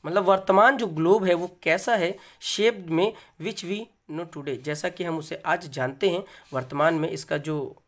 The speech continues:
शेप है ये कैसे है, मतलब कैसे हो सकता है। Around the times when dinosaurs were wiped,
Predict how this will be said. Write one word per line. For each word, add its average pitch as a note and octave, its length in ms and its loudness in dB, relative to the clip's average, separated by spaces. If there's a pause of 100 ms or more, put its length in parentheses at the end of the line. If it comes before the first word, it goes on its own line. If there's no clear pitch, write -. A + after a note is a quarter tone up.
शेप F#3 340 -10
है - 180 -10
ये F3+ 80 -2
कैसे D#3 420 -4
है, A2 80 -14 (680)
मतलब F3 260 -16
कैसे D#3 420 -4 (280)
हो D3 60 -8
सकता - 320 -12
है। - 160 -20 (2750)
Around B3 320 6
the C4 120 6 (180)
times F3 480 2 (720)
when A3 240 2
dinosaurs D3 680 -2
were C#3+ 220 -2
wiped, B2+ 380 -4